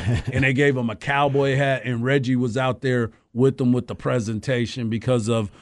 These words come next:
Speaker 2: what Miguel Cabrera has meant to the, the baseball world. So
Speaker 1: Wow.
Speaker 2: Miggy's retiring this year, but Reggie Jackson, if, it's called Reggie. It's on Amazon Prime,
Speaker 1: Mm.
Speaker 2: and do yourself a favor and take the time to watch that.
Speaker 1: Yeah, Texas said they wore forty-four because of Reggie.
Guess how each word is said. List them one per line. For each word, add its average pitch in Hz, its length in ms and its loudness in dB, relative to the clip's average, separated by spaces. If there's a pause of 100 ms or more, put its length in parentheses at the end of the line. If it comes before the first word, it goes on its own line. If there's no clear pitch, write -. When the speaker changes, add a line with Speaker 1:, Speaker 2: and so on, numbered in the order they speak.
(120)
Speaker 2:
what 127 240 2
Miguel 127 380 0
Cabrera 120 480 0
has 110 180 -4
meant 117 280 0
to 135 120 -2
the, 107 140 -2 (220)
the 117 160 -2
baseball 110 560 -2
world. 104 420 -2
So 107 380 -8
Speaker 1:
Wow. 104 420 -4
Speaker 2:
Miggy's 120 320 4
retiring 127 560 0
this 117 240 -2
year, 123 140 0
but 107 180 -4
Reggie 127 320 0
Jackson, 120 560 -2 (320)
if, 101 260 -8
it's 104 200 -4
called 143 360 2
Reggie. 120 540 0
It's 101 140 -10
on 123 160 -2
Amazon 135 480 0
Prime, 120 480 -2 (100)
Speaker 1:
Mm. 120 220 0
Speaker 2:
and 107 100 0
do 127 60 2
yourself 127 420 0
a 104 60 -10
favor 117 320 -2
and 104 100 -4
take 117 200 -4
the 104 60 -14
time 110 280 -2
to 101 60 -8
watch 101 280 -6
that. 82 220 -14 (300)
Speaker 1:
Yeah, 147 160 2
Texas 139 340 -4
said 147 160 2
they 151 80 2
wore 147 240 2
forty-four 165 480 2
because 170 260 2
of 175 80 4
Reggie. 175 320 0